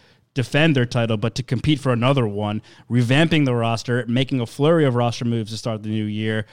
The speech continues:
And Ball, I mean, within the last week, we saw an addition of five players, some old, some familiar faces, some new faces. Um, a-, and it's, it's been nothing short of a lot.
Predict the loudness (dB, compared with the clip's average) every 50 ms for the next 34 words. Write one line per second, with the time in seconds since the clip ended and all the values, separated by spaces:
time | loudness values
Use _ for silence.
0 | -20 -20 -20 -20 _ _ -6 -4 -4 -4 -4 -6 -6 -8 -12 _ -2 0 0 0
1 | 0 -2 -4 -6 -8 -6 -6 -4 -2 2 2 2 2 4 2 2 0 0 -2 -2
2 | 0 0 0 0 -2 -4 -4 -2 -2 0 0 0 -2 -4 -8 -12 -10 -6 -2 0
3 | 0 0 0 0 0 -2 -2 -2 0 0 0 2 2 2 0 -2 -6 _ -4 -2
4 | 0 0 0 0 -2 0 0 2 2 2 2 0 2 2 2 0 -2 -4 -4 -2
5 | -2 -2 0 -2 0 2 2 0 0 -2 -4 -4 -2 -4 -4 -4 -2 0 2 2
6 | 2 2 4 4 6 6 4 4 2 0 0 0 -2 -2 -2 -2 -4 -8 -12 -20
7 | -20 -20 -20 -10 -4 -2 0 2 2 2 0 -2 -2 -4 -10 -12 -12 -8 -6 -4
8 | -2 -2 -4 -4 -4 -4 -4 -4 -6 -6 -8 -6 -6 -8 -10 -10 -10 -12 -14 -14
9 | -18 -20 -20 _ _ _ _ _ _ 0 2 4 4 4 4 2 2 0 -2 -2
10 | -2 0 2 2 2 2 2 -2 -4 -2 -2 -2 -4 -6 -14 -20 -20 -20 _ _
11 | _ _ _ _ _ _ -4 -2 0 0 0 0 -2 -4 -10 -14